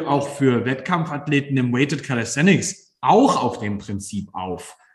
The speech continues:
Also die, das ist immer die Base und von dort ausgehend kannst du's wiederum individualisieren. Und je nachdem, in welcher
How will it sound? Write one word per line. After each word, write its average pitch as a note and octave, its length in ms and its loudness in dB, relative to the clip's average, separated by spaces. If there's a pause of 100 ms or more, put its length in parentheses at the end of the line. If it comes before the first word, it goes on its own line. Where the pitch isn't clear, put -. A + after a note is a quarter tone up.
Also A#2+ 160 -4
die, A2+ 320 2
das B2 200 -2
ist - 240 -2
immer F#3+ 200 8
die F#3 140 4
Base C#3+ 680 4
und C#3 140 -2
von C#3 140 -2
dort C#3+ 200 2
ausgehend D3 560 2
kannst E3 340 -4
du's - 340 -4 (420)
wiederum D3 540 4
individualisieren. B2+ 1300 2 (200)
Und A#2+ 380 2 (180)
je B2+ 160 0
nachdem, C#3 520 6
in B2 180 -2
welcher A#2+ 520 -2